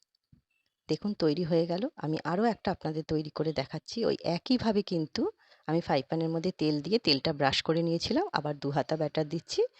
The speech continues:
দিয়ে হালকা হাতে এইভাবে ঘুরিয়ে দিচ্ছি। গ্যাসের ফ্লেমটা প্রথমে মিডিয়ামে রেখেছিলাম, তারপরে কিন্তু আমি একটু বাড়িয়ে দিয়েছি। দু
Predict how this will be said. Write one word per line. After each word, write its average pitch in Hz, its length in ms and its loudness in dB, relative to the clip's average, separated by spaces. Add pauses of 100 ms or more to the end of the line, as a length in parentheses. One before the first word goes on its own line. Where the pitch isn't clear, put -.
(240)
দিয়ে 196 240 2
হালকা 151 340 2
হাতে - 240 -2
এইভাবে 147 320 -2
ঘুরিয়ে 120 260 -6
দিচ্ছি। - 300 -12 (500)
গ্যাসের 190 320 6
ফ্লেমটা 202 320 0 (100)
প্রথমে 175 420 2
মিডিয়ামে 196 400 2
রেখেছিলাম, 311 360 2 (100)
তারপরে - 380 2
কিন্তু 190 280 -2
আমি 262 120 2
একটু - 160 0
বাড়িয়ে 170 320 2
দিয়েছি। - 320 -10 (3250)
দু 214 80 4